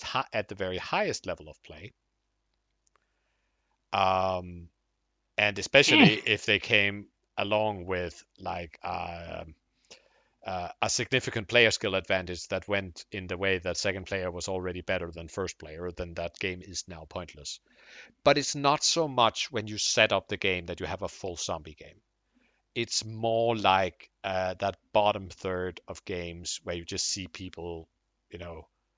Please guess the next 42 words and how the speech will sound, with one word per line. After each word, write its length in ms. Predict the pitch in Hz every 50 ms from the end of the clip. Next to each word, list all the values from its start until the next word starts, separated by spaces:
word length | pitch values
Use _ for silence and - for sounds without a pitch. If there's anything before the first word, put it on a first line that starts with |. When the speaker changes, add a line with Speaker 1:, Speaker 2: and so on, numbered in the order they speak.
| _ _ _ _ _ _ -
Speaker 1:
concede, 580 | - 113 110 - - 220 214 131 90 78 - - -
even 220 | 110 107 104 98
though 160 | 95 98 92 92
they 140 | 98 87
have 180 | 87 95 - -
plenty 420 | - - - 110 110 107 104 104
of 160 | 92 87 - -
pieces 400 | - 104 92 73 - 87 - 92
left 260 | 92 85 - - -
on 100 | 85 80
the 80 | 82
board, 440 | - - 107 98 90 85 87 87 - - _ _ _ _ _ _ _ _ _ -
because 260 | 113 - 117 107 -
there's 340 | - 120 104 101 95 - -
not 400 | 110 107 107 104 101 101 - - _ _ -
actually 560 | 101 101 - - - - - 87 82 85 80
anything 360 | 78 80 76 - - 80 76 -
to 100 | - -
play 240 | - - 82 80 76 -
for. 300 | - 90 87 85 82 90
We 160 | 113 117 110 104
all 200 | 95 95 95 90
know 280 | 90 90 87 87 85
that 160 | 80 87 85
that 180 | - 90 85 -
Kylo 440 | - - 95 90 90 87 85 80 82
is 120 | 80 - -
never 220 | 87 85 - 85 82
gonna 240 | - 87 82 82 -
be 120 | - 87
caught. 380 | - - - 87 82 82 - - _ _ _ _ _ _ _ _ _ _ _ _ _ _ -
We 220 | 110 107 107 104
all 200 | 95 101 104 101
know 360 | 95 90 92 92 90 90 90
that, 340 | 87 - 82 85 85 85 - - _ _ _ -
uh, 320 | 92 90 87 85 87 90 - - _ _ _ - 98 -
that 160 | 104 101 95
Soontir 540 | - - 113 104 95 - - 95 92 92 -
can 320 | - - 101 98 92 95 - _ _ _ _ - - _ _
do 180 | - 117 104 95
as 160 | 87 - - -
he 120 | - 92